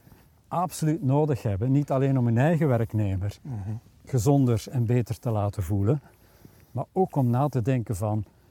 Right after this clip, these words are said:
Speaker 1: wat kunnen we onze klanten nu aanbieden? Hoe kunnen we dat doen?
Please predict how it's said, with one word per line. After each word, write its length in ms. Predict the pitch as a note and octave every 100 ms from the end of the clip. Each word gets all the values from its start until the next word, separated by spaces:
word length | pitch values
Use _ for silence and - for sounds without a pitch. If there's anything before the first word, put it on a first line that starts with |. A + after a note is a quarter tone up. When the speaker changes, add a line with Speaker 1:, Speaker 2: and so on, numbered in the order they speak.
| _ _ - -
Speaker 1:
wat 440 | G2+ C#3+ - - - - _
kunnen 220 | - D#3+ C3
we 140 | B2+
onze 180 | B2 F#2
klanten 300 | C#3+ E3+ D3
nu 140 | D3
aanbieden? 400 | C#3 C#3 A2+ G2+
Hoe 260 | G2 G2+ C#3+
kunnen 240 | - D#3
we 60 | C#3+
dat 240 | C3 A#2+
doen? 280 | B2 C3 G2+